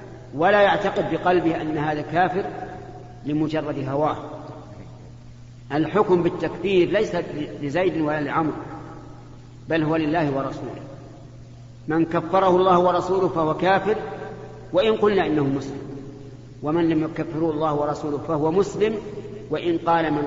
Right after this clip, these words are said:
قال إنه كافر. لذلك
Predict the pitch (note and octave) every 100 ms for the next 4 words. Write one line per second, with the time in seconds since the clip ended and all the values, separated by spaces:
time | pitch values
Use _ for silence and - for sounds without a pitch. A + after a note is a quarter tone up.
0 | D3+ D#3+ D3 C#3 D#3 C3+ C3+ A2+ - -
1 | - - - - - - - - - -
2 | - - - - - - - - - C#3+
3 | E3 F3+ F3+ F3+ -